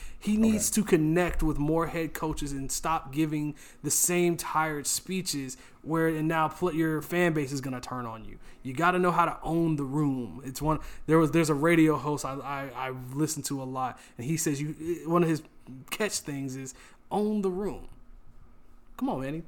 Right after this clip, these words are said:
Speaker 2: I'm, no, I'm, I'm with it. Yeah, you know, and Manny Diaz owns the, he owned at one time the room, but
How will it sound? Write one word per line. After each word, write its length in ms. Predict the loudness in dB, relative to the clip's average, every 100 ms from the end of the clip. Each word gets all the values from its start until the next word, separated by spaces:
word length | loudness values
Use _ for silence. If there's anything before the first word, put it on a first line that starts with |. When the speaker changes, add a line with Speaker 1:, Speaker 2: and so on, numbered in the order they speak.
| -6
Speaker 2:
I'm, 220 | 0 0 0 -14 -20 -8
no, 120 | 0
I'm, 200 | 2 2
I'm 160 | 2 4
with 240 | 2 0
it. 160 | -2 -2
Yeah, 200 | 0 0
you 160 | 0
know, 80 | 2
and 120 | 2
Manny 220 | 2 0 0
Diaz 360 | 0 2 2 2
owns 320 | 2 0 0
the, 200 | -2 -2 -10
he 280 | -8 -8 -8 -18 -20 -20 -20 0
owned 400 | 2 2 -2 -8
at 100 | -8
one 180 | -8 -8
time 280 | -6 -6 -8
the 80 |
room, 280 | -12 -16 -18 -20 -20 -18
but 300 | -2 -2 -2